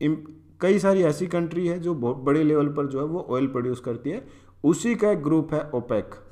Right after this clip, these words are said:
ओपेक क्या है? एक परमानेंट इंटरगवर्नमेंटल ऑर्गेनाइजेशन है। जब यहाँ पर इंटरगवर्नमेंटल एक वर्ड यूज़ होता है, इसमें सरकार डायरेक्ट रूप से पार्टिसिपेट करती है। तेरह कंट्री जिसमें मेंबर है, जो कोऑर्डिनेट करती है,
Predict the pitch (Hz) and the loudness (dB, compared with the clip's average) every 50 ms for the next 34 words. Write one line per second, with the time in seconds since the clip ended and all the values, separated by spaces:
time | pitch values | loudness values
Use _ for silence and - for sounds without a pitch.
0 | - - 135 131 127 - 147 151 147 147 - 143 151 165 151 - - - 139 139 | -16 -10 -10 -8 -2 0 0 0 0 0 0 0 0 0 -2 -6 -6 -4 0 2
1 | 143 151 156 156 156 160 180 175 - - - 131 139 147 147 147 175 185 170 151 | 2 2 2 2 2 0 -2 -2 -6 -8 -2 2 2 2 4 2 2 2 2 2
2 | 147 139 135 135 131 139 139 139 139 151 147 131 123 117 113 113 113 110 110 104 | 2 2 2 4 2 2 2 0 0 0 0 2 0 0 0 -2 -4 -2 -4 -4
3 | 104 - 113 98 101 98 95 - - - - _ _ _ _ _ _ _ _ _ | -4 -6 -6 -6 -6 -8 -8 -12 -18 -20 -20 _ _ _ _ _ _ _ _ _
4 | _ _ _ _ - _ _ - - _ 95 113 117 117 120 120 120 120 135 139 | _ _ _ _ -20 _ _ -20 -20 _ -4 -4 -2 0 0 0 0 0 0 -2
5 | - - - 117 123 123 123 139 139 135 135 131 135 139 135 139 143 143 135 123 | -4 -4 -4 -4 -4 0 2 2 2 4 2 2 2 2 2 2 2 0 0 0
6 | 120 120 120 120 120 120 113 113 107 - - 165 226 - - - - - - - | 0 0 0 0 0 -2 -2 -2 -4 -4 -6 -8 -8 -10 -14 -20 -20 -20 -20 -18
7 | _ - - - 139 135 135 - 120 110 107 - 135 139 147 135 113 117 117 127 | _ -14 -6 -4 -4 -4 -4 -4 -6 -6 0 4 4 4 4 4 2 2 2 2
8 | 127 120 120 120 113 110 - 165 160 - 123 110 107 - - - 117 113 - - | 0 0 -4 -6 -8 -6 -6 -8 -4 -4 -4 -4 -4 -6 -4 -4 -4 -4 -2 -4
9 | 107 104 - 147 170 240 277 - - - - - - - - 147 156 165 185 175 | -6 -4 -4 -4 -4 -4 -6 -8 -16 -20 -20 -20 -10 -2 0 2 4 4 2 2
10 | 180 156 139 143 139 143 151 143 143 139 139 139 139 131 123 120 120 131 135 143 | 2 2 2 2 2 0 0 0 0 -2 0 -2 -2 -2 0 0 0 0 0 0
11 | 160 185 175 160 156 - - 131 123 135 131 135 139 139 - - 131 131 131 - | -2 -2 -2 -4 -4 -2 0 0 0 2 2 2 0 0 0 -2 -4 -4 -2 -4
12 | 151 185 262 294 | -4 -2 -4 -6